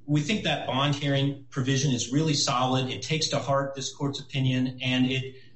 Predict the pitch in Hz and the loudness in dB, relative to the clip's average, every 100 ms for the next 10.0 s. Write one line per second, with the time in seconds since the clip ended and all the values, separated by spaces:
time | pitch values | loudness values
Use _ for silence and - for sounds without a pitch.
0 | - 123 135 135 156 214 180 135 175 180 | -10 -6 -2 2 4 4 4 2 2 2
1 | 170 156 139 190 165 120 - 156 151 143 | 2 2 2 0 -2 -4 -2 -2 -2 0
2 | 143 143 139 131 123 120 120 123 123 123 | 0 0 -2 -4 -4 -4 -4 -2 0 0
3 | 117 110 - 117 120 120 123 127 117 104 | 0 -4 -6 -6 -4 -2 0 0 -2 -8
4 | - - 95 - 92 - - - 160 185 | -14 -12 -12 -10 -12 -14 -12 -2 0 2
5 | 185 - - - - - - 156 - - | 2 -2 -6 -18 -20 -20 -4 -2 -2 -8
6 | - - - 143 - 196 160 - 147 139 | -16 -20 -10 -8 -2 0 2 2 2 2
7 | 143 131 127 120 131 - - - 120 110 | 4 2 2 0 0 0 0 0 -2 -2
8 | 113 107 131 120 120 120 113 110 - 160 | -2 -2 0 0 0 -2 -6 -8 -8 -4
9 | 156 135 107 101 104 - 113 110 110 | -4 -2 -4 -6 -6 -6 -6 -6 -8